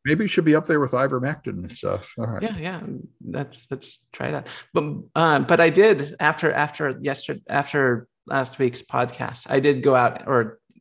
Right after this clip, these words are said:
Speaker 2: earlier this week's podcast, I did go out and get N ninety-five masks, the real kind.
Speaker 1: Yeah.
Speaker 2: And they are,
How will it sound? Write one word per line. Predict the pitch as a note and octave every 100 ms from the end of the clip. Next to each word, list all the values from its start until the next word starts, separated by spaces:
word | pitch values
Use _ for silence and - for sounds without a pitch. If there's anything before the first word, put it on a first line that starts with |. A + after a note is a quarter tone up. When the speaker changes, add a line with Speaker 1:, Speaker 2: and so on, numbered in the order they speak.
| -
Speaker 2:
earlier | C#3+ D#3+ A2+
this | G2+ -
week's | A#2+ -
podcast, | A2+ G2 A2+ F#2+
I | A#2+
did | A#2 C#3
go | C#3
out | B2
and | G#2+
get | A2+ -
N | A2 A#2+
ninety-five | A#2 A#2 - A#2
masks, | C#3 D3 -
the | A#2
real | A2 A#2+
kind. | C#3 F3 G#3 - _ _ _ - -
Speaker 1:
Yeah. | G#2+ G#2
Speaker 2:
And | D3
they | D3 -
are, | D3 D3 B2+ C3